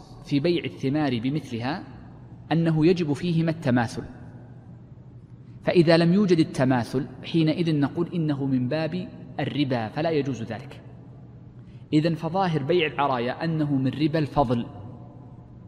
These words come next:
لأن القاعدة عندنا أن الجهل بالتماثل كالعلم بالتفاضل. ووجه أنه من باب ربا الفضل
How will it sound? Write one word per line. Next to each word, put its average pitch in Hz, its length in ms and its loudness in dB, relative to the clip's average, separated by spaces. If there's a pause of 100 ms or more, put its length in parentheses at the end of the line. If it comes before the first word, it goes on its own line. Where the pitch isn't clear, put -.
(220)
لأن 156 300 6
القاعدة 147 500 4
عندنا 131 440 4 (760)
أن 151 240 8
الجهل 139 480 4
بالتماثل 165 800 4 (640)
كالعلم 156 600 4
بالتفاضل. - 540 -4 (920)
ووجه 156 500 2
أنه 151 240 2
من 135 180 2
باب 156 340 0 (1600)
ربا 156 160 4
الفضل 127 400 -2